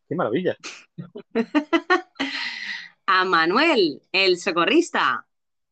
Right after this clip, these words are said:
Speaker 1: Tenemos también a Sushar, eh, Smile, eh, Marina, que es la,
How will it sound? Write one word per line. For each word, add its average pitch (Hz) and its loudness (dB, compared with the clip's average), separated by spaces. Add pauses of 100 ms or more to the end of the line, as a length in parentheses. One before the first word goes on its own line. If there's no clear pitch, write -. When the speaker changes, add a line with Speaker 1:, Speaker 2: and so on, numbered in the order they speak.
(200)
Speaker 1:
Tenemos 160 -2
también 185 -2 (100)
a 147 0
Sushar, 208 0
eh, 147 4
Smile, 165 -2 (260)
eh, 107 -8
Marina, 143 -2
que 127 -2
es 160 2
la, 165 2